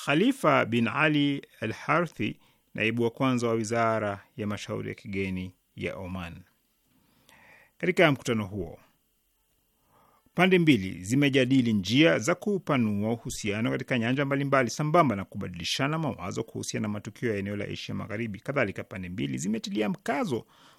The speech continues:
swala la udharura wa kutatuliwa hitilafu na mivutano kupitia njia ya mazungumzo. Tajriba inaonyesha kuwa maslahi ya pamoja kupatikana na kubakia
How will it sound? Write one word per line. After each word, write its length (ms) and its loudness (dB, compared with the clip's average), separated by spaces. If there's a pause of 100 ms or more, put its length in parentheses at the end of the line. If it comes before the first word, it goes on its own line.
swala 280 2
la 120 8
udharura 440 6
wa 100 6
kutatuliwa 500 0
hitilafu 600 -2 (380)
na 100 0
mivutano 640 0
kupitia 680 -2
njia 520 0
ya 220 -4
mazungumzo. 640 -2 (120)
Tajriba 400 0
inaonyesha 440 -6
kuwa 300 -4
maslahi 500 -4
ya 60 -6
pamoja 480 -12 (320)
kupatikana 840 0 (360)
na 80 -4
kubakia 640 0